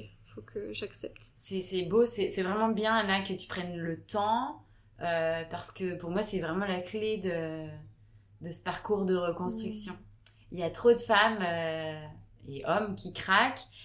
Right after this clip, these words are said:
Speaker 2: et qui tout de suite après veulent changer de travail, veulent, euh, euh, vite passer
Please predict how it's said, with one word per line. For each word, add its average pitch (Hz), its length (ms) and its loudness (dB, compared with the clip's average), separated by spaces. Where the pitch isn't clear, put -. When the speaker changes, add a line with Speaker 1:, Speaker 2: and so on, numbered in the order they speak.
Speaker 2:
et 180 160 -6
qui 170 260 -10
tout 269 160 2
de 240 60 -2
suite 254 300 -2
après 226 360 4
veulent 196 180 0
changer 185 340 -4
de - 40 -20
travail, 208 760 0
veulent, 175 260 -2
euh, 170 200 -4
euh, 170 180 -4
vite 196 240 -8
passer 185 240 -2